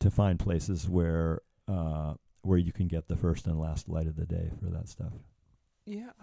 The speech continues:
Speaker 2: So one of your newer installations was the water or the river,
Speaker 1: <clears throat> Mm-hmm.
Speaker 2: right? You were doing river installations, rock and, and
Speaker 1: Mm-hmm.
Speaker 2: river.
Speaker 1: Yeah.
Speaker 2: So can you tell us a little bit?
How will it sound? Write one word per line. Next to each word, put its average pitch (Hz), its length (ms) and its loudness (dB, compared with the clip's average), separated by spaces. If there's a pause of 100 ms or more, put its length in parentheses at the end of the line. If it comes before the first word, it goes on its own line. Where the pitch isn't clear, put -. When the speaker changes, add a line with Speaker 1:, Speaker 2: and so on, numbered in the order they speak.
Speaker 2:
So - 260 0
one 226 260 -4
of 277 140 -8
your 233 420 -4
newer 208 480 -6
installations 180 920 -10
was 165 480 -8 (500)
the 196 220 -6
water 202 760 -4
or 196 140 -2
the 180 120 -4
river, 180 440 -4
Speaker 1:
<clears throat> - 320 -4
Mm-hmm. 101 140 4
Speaker 2:
right? 165 180 6
You 208 140 -4
were 190 60 -2
doing 180 260 -6
river 180 300 -6
installations, 202 920 -8
rock 165 320 -8
and, 170 380 -12 (120)
and 107 220 6
Speaker 1:
Mm-hmm. 107 220 8
Speaker 2:
river. 113 200 2 (200)
Speaker 1:
Yeah. 110 160 2
Speaker 2:
So - 100 0
can 104 160 -8
you 190 100 -6
tell 180 240 -8
us - 160 -12
a 165 40 -10
little 165 160 -8
bit? 160 240 -12